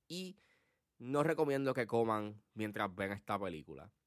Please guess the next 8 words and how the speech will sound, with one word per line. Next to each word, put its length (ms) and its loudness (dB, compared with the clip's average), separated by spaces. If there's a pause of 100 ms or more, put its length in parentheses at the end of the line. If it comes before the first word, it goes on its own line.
(240)
Paréntesis, 640 -2
mala 260 -2
mía 240 -4
si 180 -10
me 60 -6
escuchan 400 -10
bastante 680 -8
congestionado 840 -4